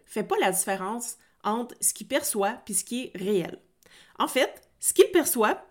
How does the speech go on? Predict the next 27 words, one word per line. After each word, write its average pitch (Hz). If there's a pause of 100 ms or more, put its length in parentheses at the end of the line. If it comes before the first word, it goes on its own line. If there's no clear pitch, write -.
c'est -
la 339
réalité 214
pour 233
lui. 180 (260)
Bon, 202
là, 466
je -
sens 440
ton 220
impatience 214
à -
ce -
que 233
je 240
te 214
donne 214
des 196
exemples 202
concrets. - (180)
Donc, 208
dans 240
son 247
livre, 220 (140)
Alex 214
Hormozy 214
donne 240